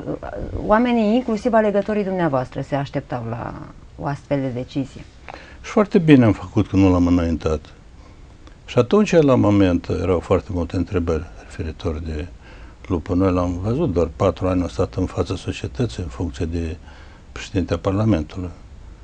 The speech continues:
Speaker 2: Și mai mult s-a dezvoltat, uh, cine este Lupu după alegeri și în campanie electorală.
Speaker 1: Adică patru ani a fost bun și după aceea n-a mai fost bun.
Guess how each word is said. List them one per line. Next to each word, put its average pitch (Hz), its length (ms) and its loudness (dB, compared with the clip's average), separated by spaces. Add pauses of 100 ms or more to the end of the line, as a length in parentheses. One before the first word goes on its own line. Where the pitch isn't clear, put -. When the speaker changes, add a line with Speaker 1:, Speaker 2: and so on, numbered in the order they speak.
(220)
Speaker 2:
Și - 160 -6
mai 127 120 4
mult 170 280 2
s-a 131 540 6 (2000)
dezvoltat, 113 640 2
uh, 110 600 2
cine 123 260 -2
este 113 200 -2
Lupu 113 440 -2
după 104 280 0
alegeri 82 500 -6 (1160)
și - 100 -20
în 104 100 -4
campanie 92 440 0
electorală. - 520 -14 (460)
Speaker 1:
Adică 180 240 0
patru 202 260 4
ani 196 120 4
a 185 80 0
fost 180 200 0
bun 208 180 -2
și 202 80 -4
după 185 160 0
aceea 190 260 0
n-a 180 120 0
mai 147 140 4
fost 135 220 -6
bun. 139 160 -10